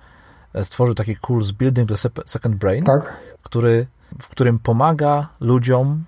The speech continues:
Speaker 1: sporządzać notatki, p-, porządkować je, e, segregować, sortować, używać ich, tak? Jak tworzyć, jak aktualizować notatki, jak je przechowywać. I w tym kursie uczy metody, tak zwanej metody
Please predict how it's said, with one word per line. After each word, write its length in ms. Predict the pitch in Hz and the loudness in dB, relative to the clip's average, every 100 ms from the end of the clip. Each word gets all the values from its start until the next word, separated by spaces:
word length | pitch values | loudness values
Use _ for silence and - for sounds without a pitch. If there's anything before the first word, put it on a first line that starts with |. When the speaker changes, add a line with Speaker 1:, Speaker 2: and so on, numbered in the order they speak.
| _ - | _ -20
Speaker 1:
sporządzać 560 | - 117 123 151 147 | -8 0 2 2 0
notatki, 420 | 156 135 - 156 160 - | -2 -4 -4 -8 -8 -10
p-, 100 | - - | -12 -4
porządkować 640 | 117 120 - 135 131 - | 0 0 0 -2 -2 -4
je, 220 | 151 180 - - _ - | -4 -4 -6 -18 _ -2
e, 340 | 110 107 110 107 110 101 | 0 2 0 -2 -4 -6
segregować, 640 | 101 131 147 147 143 135 | -4 0 2 2 2 0
sortować, 500 | - 123 135 127 123 | 0 0 2 0 0
używać 380 | 131 147 117 95 | 0 2 0 -2
ich, 180 | - - | -8 -8
tak? 220 | 98 113 | -6 -6
Jak 100 | 120 | -10
tworzyć, 360 | - 127 131 117 | 0 2 2 0
jak 140 | - - | -6 -8
aktualizować 720 | - - 123 107 123 123 113 | -8 -4 -2 2 2 4 2
notatki, 440 | 117 113 110 - 110 | -2 -4 -4 -6 -6
jak 180 | 101 104 | -4 -8
je 60 | |
przechowywać. 680 | - 107 110 113 120 127 - - - - - - | -6 -4 -2 -2 -2 -2 -8 -20 -20 -20 -20 -6
I 280 | 131 131 120 | 0 0 0
w 120 | - | -4
tym 220 | - 214 | -2 0
kursie 320 | 226 196 - - | 0 -4 -4 -2
uczy 480 | 160 - 151 143 151 | -4 0 2 2 0
metody, 720 | 135 - 135 123 127 123 127 - _ | -2 0 -2 0 0 0 -4 -8 _
tak 140 | - 107 | -8 -2
zwanej 200 | 131 123 | 0 0
metody 380 | 120 123 120 | -2 -2 -2